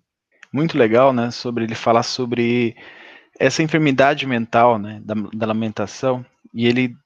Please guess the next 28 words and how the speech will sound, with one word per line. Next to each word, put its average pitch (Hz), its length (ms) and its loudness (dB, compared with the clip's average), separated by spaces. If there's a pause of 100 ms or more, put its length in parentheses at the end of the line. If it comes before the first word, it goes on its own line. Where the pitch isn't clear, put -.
(260)
dá 165 280 2
a 180 100 0
solução, 180 580 0
né, 95 280 -2
ele 104 120 -8
fala 110 240 0
que - 120 -6
é 123 40 -2
indispensável 143 800 -2
criar 131 260 0
pensamentos 170 920 -4
novos - 680 -8 (760)
e 131 100 0
disciplinar 131 720 -2
os 104 100 -6
lábios. 85 640 -6
Então, 131 260 -2
assim, 147 200 -4
você 113 240 -6
vai 147 140 2
mudar 151 380 2
a 180 40 -2
tua 127 200 -4
mente, 92 440 -10 (300)
mas 117 500 -2
é 104 100 -4
claro 147 420 2
que 123 220 -8